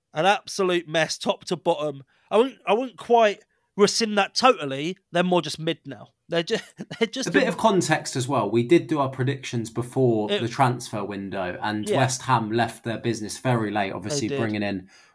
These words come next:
Speaker 2: Ward-Prowse. It was all up in the air. They were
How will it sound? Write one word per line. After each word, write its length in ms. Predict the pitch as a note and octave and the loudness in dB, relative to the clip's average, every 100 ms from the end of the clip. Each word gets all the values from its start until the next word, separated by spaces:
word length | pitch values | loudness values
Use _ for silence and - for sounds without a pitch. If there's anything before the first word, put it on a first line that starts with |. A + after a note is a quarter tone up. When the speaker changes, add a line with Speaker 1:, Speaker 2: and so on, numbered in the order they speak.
| - | 0
Speaker 2:
Ward-Prowse. 720 | A#2+ A2 - - A#2+ G#2+ - | 2 2 0 4 6 4 2
It 80 | C#3 | 2
was 100 | C3+ | 6
all 180 | E3 D3+ | 8 8
up 200 | B2+ C3 | 4 2
in 80 | |
the 100 | A#2+ B2 | 4 4
air. 200 | A2+ G#2+ | 4 4
They 180 | A2+ | 2
were 220 | G#2+ A2+ | 0 -2